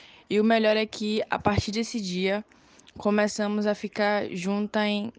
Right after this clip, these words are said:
qualquer grupo de trabalho que houvesse. Então, ela sempre tá lá pra me ajudar,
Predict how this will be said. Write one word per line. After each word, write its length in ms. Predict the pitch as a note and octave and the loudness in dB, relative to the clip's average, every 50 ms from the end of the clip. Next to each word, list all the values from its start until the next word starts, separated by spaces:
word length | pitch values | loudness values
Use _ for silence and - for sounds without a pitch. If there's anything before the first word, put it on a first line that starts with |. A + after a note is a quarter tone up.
| - | -8
qualquer 420 | - - A3 G#3+ G#3+ - A3+ A3+ G#3+ | -2 0 0 0 0 0 0 0 0
grupo 400 | G#3 F#3 F#3+ F#3+ G3 F#3+ - G3 | 0 2 4 4 4 4 2 -2
de 140 | F3+ F#3 F3+ | -4 -4 -4
trabalho 560 | - F#3+ F#3+ F3+ F3 E3+ E3 E3 E3+ E3+ F3 | -2 -2 -2 0 0 0 0 0 0 -2 -4
que 460 | - - - F3+ F3 F3+ F3+ - - _ | -6 -6 -6 -4 -4 -2 -4 -6 -6 _
houvesse. 760 | - G3 G3 F#3 E3+ E3 E3+ D#3+ D#3+ D#3+ - - - - - - - - - _ _ _ _ _ _ - - - - - - - - - _ _ _ _ _ - F#3+ | 0 2 2 2 0 0 0 0 0 0 -4 -8 -14 -16 -16 -18 -20 -20 -20 _ _ _ _ _ _ -20 -20 -20 -20 -20 -20 -20 -20 -20 _ _ _ _ _ -12 -10
Então, 480 | G3 F#3+ F#3 - G3+ G3+ G3+ G3+ G3+ - | -10 -8 -4 -2 0 0 2 2 2 2
ela 240 | - G#3 G#3 G#3+ G#3+ | 2 2 2 2 2
sempre 340 | G#3 - A#3 A#3 A3+ - B3+ | 0 0 0 0 0 -2 -2
tá 180 | - C4 B3 A#3 | 0 0 2 2
lá 300 | A3 G3+ G3 G3 G3+ G#3 - - - _ - - | 2 0 0 -2 -4 -6 -12 -20 -20 _ -14 -6
pra 140 | - G3+ F#3+ | -4 -2 -2
me 100 | F#3+ F#3+ F#3 | -2 -2 -4
ajudar, 540 | F#3 F#3 F3+ E3+ E3 E3 E3 E3 E3 - | -6 -8 -8 -8 -8 -8 -8 -8 -10 -12